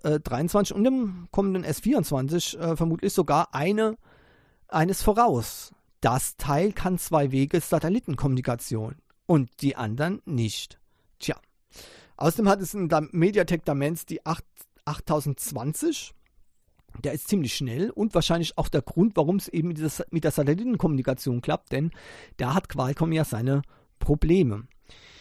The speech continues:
Fünfhundertzwölf Gigabyte Speicher, also ein halbes Terabyte Speicher, da braucht man auch nicht mal viel zu, zu sagen.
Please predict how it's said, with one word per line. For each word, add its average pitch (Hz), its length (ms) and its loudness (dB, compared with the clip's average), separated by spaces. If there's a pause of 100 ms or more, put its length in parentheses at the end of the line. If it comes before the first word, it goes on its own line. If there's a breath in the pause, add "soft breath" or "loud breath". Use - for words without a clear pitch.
(1040 soft breath)
Fünfhundertzwölf 262 680 8
Gigabyte 214 440 6
Speicher, 247 640 2 (1400 loud breath)
also 160 180 4
ein 151 100 2
halbes 190 320 4
Terabyte 175 480 2
Speicher, 233 560 0 (200)
da 131 100 2
braucht 147 240 4
man 135 100 4
auch 156 160 4
nicht 240 160 4
mal 151 140 6
viel 135 180 2
zu, 139 380 -4
zu 139 140 -2
sagen. 156 460 -2